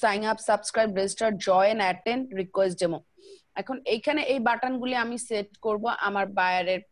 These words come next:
রিকোয়ারমেন্টে, বায়ারের নিশে, যে buyer তার, আর, আহ, সাইটে, তার ওয়েবসাইটে, আহ, traffic চাচ্ছে কিনা, বা সে অন্য কোথাও sign up করাতে চাচ্ছে কিনা, সে কি চাচ্ছে, সে কোন, উম, ইনফরমেশন গুলি collect করতে যাচ্ছে,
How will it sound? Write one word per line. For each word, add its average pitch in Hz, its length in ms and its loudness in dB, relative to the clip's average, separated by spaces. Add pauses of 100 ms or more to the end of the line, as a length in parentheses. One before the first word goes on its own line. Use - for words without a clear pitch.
(480)
রিকোয়ারমেন্টে, 160 580 0
বায়ারের 180 460 2
নিশে, 160 400 -4
যে 175 140 -2
buyer 180 340 0 (120)
তার, 190 140 2 (420)
আর, 175 260 0 (100)
আহ, 160 220 0 (760)
সাইটে, 196 340 2
তার 196 220 2
ওয়েবসাইটে, 190 640 0
আহ, 165 340 -4 (220)
traffic 190 380 -2
চাচ্ছে 190 300 -2
কিনা, 170 300 -4 (460)
বা 202 100 2 (600)
সে 214 160 2 (220)
অন্য 214 220 0 (140)
কোথাও 208 200 2
sign 202 340 0
up 190 140 -4
করাতে 196 300 2
চাচ্ছে 180 240 0
কিনা, 170 360 -4
সে 202 120 -2 (120)
কি 294 220 4
চাচ্ছে, - 600 -4
সে 214 80 -6 (100)
কোন, 262 160 0 (160)
উম, 208 200 -4 (160)
ইনফরমেশন 226 420 -2
গুলি 220 140 -6
collect 180 360 0
করতে 180 260 -4
যাচ্ছে, 156 340 -2